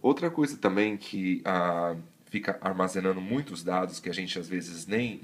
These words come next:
ah, nem repara, é, são os aplicativos. Se você for aqui em geral,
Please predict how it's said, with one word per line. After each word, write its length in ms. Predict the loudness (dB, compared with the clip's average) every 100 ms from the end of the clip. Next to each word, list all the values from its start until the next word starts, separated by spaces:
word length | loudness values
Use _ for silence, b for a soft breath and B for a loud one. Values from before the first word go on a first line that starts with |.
| -6
ah, 300 | -2 -2 -2
nem 520 | -4 -4 -8 -10 -14 -16 -20 -10
repara, 500 | 0 4 4 0 -8 -18 B B B B -8
é, 460 | 0 2 4 4 2
são 180 | 2 2
os 100 | 2
aplicativos. 800 | 2 0 -4 -4 -2 -4 -4 -10
Se 180 | -6 -4
você 300 | -2 -2 -4
for 260 | 2 4
aqui 440 | 4 2 0 0 0
em 160 | -6 -2
geral, 600 | 4 6 8 6 0